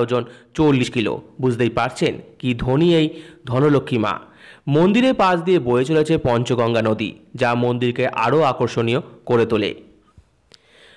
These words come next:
পশ্চিম দিকের পাঁচিলের ওপর একটি ছোট্ট খোলা জানলা রয়েছে, যার মধ্য দিয়ে অস্তগামী সূর্যের আলো দেবীর মুখে এসে পড়ে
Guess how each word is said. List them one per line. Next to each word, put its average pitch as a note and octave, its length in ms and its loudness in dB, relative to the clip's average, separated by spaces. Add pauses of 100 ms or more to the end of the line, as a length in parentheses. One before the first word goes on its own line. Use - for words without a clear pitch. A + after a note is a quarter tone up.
(160)
পশ্চিম F3+ 400 2 (100)
দিকের C#4+ 280 4 (160)
পাঁচিলের C#3 500 2
ওপর C3 220 -2 (280)
একটি C3+ 180 -2 (120)
ছোট্ট D3+ 280 0 (120)
খোলা C3+ 260 2
জানলা A2+ 240 0
রয়েছে, A#2+ 300 0 (600)
যার D#3 260 2
মধ্য A3+ 240 0
দিয়ে A#3+ 140 0 (160)
অস্তগামী G#3 520 0
সূর্যের D3+ 320 2 (100)
আলো C#3 160 0 (240)
দেবীর B2 320 0
মুখে A#2+ 240 -2
এসে - 180 -2
পড়ে G#2 180 2